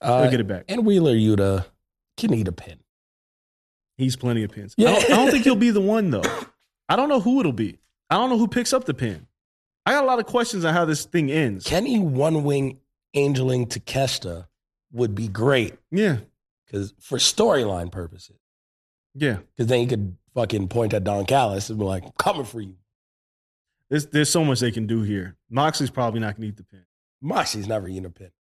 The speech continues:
Speaker 1: When was the last time Moxley ate a pin?
Speaker 2: I don't know, but if he, he feuds with Kota Ibushi, I'm all in.
Speaker 1: I'm not mad.
Speaker 2: Violence. That's the other thing about Kota Ibushi. He's a maniac.
Speaker 1: Oh, yeah.
Speaker 2: He does all this flippy shit and he does all this flying around and all this stuff. But if you want just a straight, stiff,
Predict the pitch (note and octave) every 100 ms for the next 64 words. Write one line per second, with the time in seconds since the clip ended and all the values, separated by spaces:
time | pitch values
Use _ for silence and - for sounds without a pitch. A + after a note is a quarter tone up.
0 | _ - G#4+ C4+ A3+ F3 D#3 D3 C#3 C#3
1 | A#2 G#2 A2 C3 D3+ E3 E3+ D3 B2 A#2+
2 | C3+ C#3+ C3 C#3+ - D3 C3+ A#2+ D3 C3+
3 | A#2+ D#3 B2+ B2+ B2+ A#2+ A#2 C#3 G#2+ -
4 | _ _ _ _ _ _ _ - C3+ D2+
5 | - _ _ _ G2+ - C3+ C3 G#2+ F#2
6 | - - _ _ _ _ _ _ - A#3+
7 | C4+ A#3+ F#3 E3+ C#3 F3+ C#3+ C3 F#3 D3+
8 | C3 F#3+ A#2 B2 C#3 F3+ C#4 E3+ G#2 F2
9 | - _ _ D3 C#3 G2+ G#2 _ _ A3
10 | A3 B3 B3 G#3+ - G#3+ A3+ G#3+ - A3+
11 | F#3 D3 F#3+ G3 F#3 E3+ F3+ F#3+ F#3 F3
12 | F#3 F#3 D3 E3+ E3+ E3+ E3+ C#3 C3 F#3
13 | F#3+ E3+ D3+ D#3+ B2+ - D3 D3+ D3 -
14 | - D3+ D#3